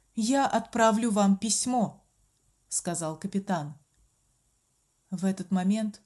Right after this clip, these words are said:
он совершенно не был похож на неигрового персонажа. Он вёл себя совсем как человек. Конкретный человек, живущий в конкретной стране, в конкретном городе,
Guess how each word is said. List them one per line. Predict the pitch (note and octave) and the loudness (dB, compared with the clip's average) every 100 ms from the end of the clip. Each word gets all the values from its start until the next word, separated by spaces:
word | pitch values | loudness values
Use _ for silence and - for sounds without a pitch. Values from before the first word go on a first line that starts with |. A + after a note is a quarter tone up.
| _ | _
он | - A#3+ | -6 -2
совершенно | A#3+ A#3+ A#3 A3 - B3 G#3 F3 | -2 -2 -4 -4 -6 -2 0 0
не | E3+ E3 | -4 -6
был | E3+ | -8
похож | E3+ G3 - B3 A3+ | -6 -8 -6 -8 -4
на | G3 F3+ | -2 0
неигрового | F#3 F3+ F#3+ F#3+ F#3 F#3+ | -2 -2 -2 -2 -2 -2
персонажа. | F#3 F#3+ - A3 A3 F#3 E3 D3 _ _ _ _ _ _ _ | -4 -4 -2 -2 -2 -4 -6 -14 _ _ _ _ _ _ _
Он | F#3 F3+ | -2 -2
вёл | F3 G#3+ A#3 | -2 -4 -2
себя | - F#3 D#3+ F3+ | -2 -2 -4 -4
совсем | G3 G3 - G3+ G3+ | -2 -2 -2 0 0
как | G3+ G3 | -2 -6
человек. | - A3 A3+ A#3 G3 - _ _ _ _ _ _ _ _ _ _ _ | -6 -4 -4 -4 -6 -10 _ _ _ _ _ _ _ _ _ _ _
Конкретный | G3+ F#3+ F#3+ A3 G#3 F#3 D3+ | 2 2 2 -2 -2 -4 -10
человек, | D3 - F3 F#3 A#3 - - _ _ _ _ _ | -8 -6 -6 -4 -6 -8 -14 _ _ _ _ _
живущий | F#3+ F#3+ F3+ G3+ A3 - E3 | 0 2 0 -2 -4 -4 -6
в | - | -6
конкретной | F3+ F#3 F3+ E3+ F#3 | -6 -4 -6 -4 -4
стране, | F#3+ - G#3 A3+ A#3+ | -4 -4 -4 -4 -4
в | F#3+ | -4
конкретном | F#3+ F3 F#3+ F#3+ G3+ G#3 | -4 -4 -2 -2 2 2
городе, | G3 B3 G3 E3+ D3 | 2 -2 -2 -4 -8